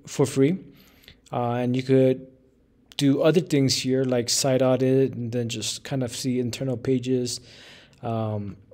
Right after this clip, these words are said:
do a lot more than anything, but it's not a real internal linking tool like,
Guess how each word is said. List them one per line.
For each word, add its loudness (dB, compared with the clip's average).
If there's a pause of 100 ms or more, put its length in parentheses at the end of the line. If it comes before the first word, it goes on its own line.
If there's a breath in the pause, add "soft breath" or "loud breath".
(580)
do 2
a 4
lot 10
more 4
than -8
anything, 0
but -4
it's -2
not 6 (200)
a 4
real 8
internal 0
linking -2 (240)
tool 2
like, -4